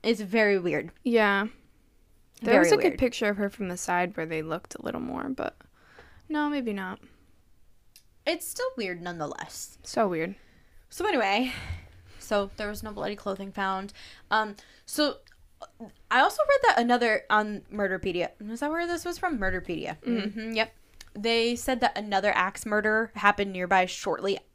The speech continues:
Speaker 1: before Lizzie's, um, trial began, but records indicated that that killer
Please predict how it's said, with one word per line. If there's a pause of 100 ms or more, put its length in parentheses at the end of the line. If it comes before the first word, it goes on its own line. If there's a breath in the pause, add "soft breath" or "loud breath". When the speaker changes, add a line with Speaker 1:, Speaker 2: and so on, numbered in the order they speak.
(220)
Speaker 1:
before
Lizzie's, (520 soft breath)
um,
trial
began, (300 loud breath)
but (200)
records
indicated
that (200)
that (140)
killer